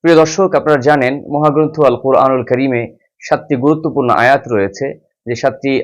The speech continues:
আয়াতকে সাত সালাম বলা হয়, অত্যন্ত ফজিলতপূর্ণ এবং গুরুত্বপূর্ণ।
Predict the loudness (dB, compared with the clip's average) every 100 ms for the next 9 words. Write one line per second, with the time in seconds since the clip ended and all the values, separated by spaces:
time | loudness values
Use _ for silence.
0 | 2 4 2 0 -6 -6 -4 -6 -4 -2
1 | 0 0 0 0 -2 -4 -8 _ _ _
2 | -8 -2 -2 -2 -2 2 4 2 2 -2
3 | -2 -2 -2 -2 -2 -6 -8 -8 -12